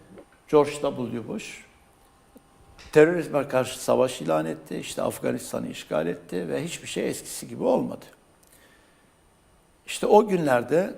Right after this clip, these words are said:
tam ikiz kulelerin yerle bir edildiği anda Beyaz Saray'dan Pentagon'a bir emir gönderildi. Bu çok gizli bir emir. Top secret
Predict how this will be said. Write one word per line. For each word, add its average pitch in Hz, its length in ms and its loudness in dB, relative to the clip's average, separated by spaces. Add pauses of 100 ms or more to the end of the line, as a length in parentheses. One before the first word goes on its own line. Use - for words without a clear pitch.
tam 185 240 4
ikiz - 340 -6
kulelerin 123 440 -2
yerle 135 380 0
bir 165 120 -4
edildiği 123 540 -6
anda 143 680 0 (1160)
Beyaz 160 240 4
Saray'dan 135 640 0
Pentagon'a 160 680 -2
bir - 440 -8
emir 147 240 4
gönderildi. 117 680 -8 (2000)
Bu 135 100 -16
çok 147 280 4
gizli 120 360 -4
bir 120 120 -4
emir. - 240 -8 (1040)
Top 151 200 4
secret - 400 -6